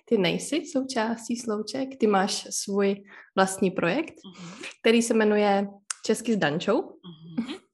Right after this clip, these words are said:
Speaker 1: A jestli to říkám správně, tak máš Facebook a
Speaker 2: Ano.
Speaker 1: Instagram.
Speaker 2: Ano. A taky jsem začala něco dělat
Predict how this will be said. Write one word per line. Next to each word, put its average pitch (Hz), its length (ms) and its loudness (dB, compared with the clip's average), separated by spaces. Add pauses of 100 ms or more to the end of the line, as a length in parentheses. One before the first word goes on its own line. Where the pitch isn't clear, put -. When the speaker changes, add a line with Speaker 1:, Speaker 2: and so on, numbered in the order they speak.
(540)
Speaker 1:
A 220 40 2
jestli 233 320 4
to 254 120 4
říkám 240 360 0
správně, 196 640 -2
tak - 240 -10
máš 233 340 2 (360)
Facebook 240 500 2 (240)
a 208 60 0
Speaker 2:
Ano. 190 100 0
Speaker 1:
Instagram. 175 500 -6 (340)
Speaker 2:
Ano. 202 560 -6 (420)
A 214 80 -2
taky - 260 -8
jsem 214 160 -10
začala 208 460 -6
něco 196 320 -12
dělat 196 300 -10